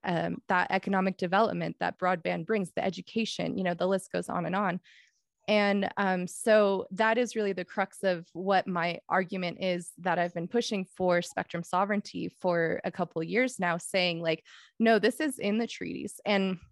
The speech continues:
I just had a conversation with, um, Anthony Royal of the, it, he's Maori, and he's been working on this issue. They just signed a big memorandum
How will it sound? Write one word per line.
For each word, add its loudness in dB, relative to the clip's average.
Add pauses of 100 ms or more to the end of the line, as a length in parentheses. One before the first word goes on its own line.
(100)
I 4
just -2
had 0
a 2
conversation -2
with, 0 (140)
um, -4
Anthony -2
Royal 2 (360)
of 0
the, -4 (100)
it, -2
he's -4
Maori, 0
and -2
he's -2
been 0
working -2
on 0
this -6
issue. -2
They -2
just -8
signed 2
a 2
big 0
memorandum 0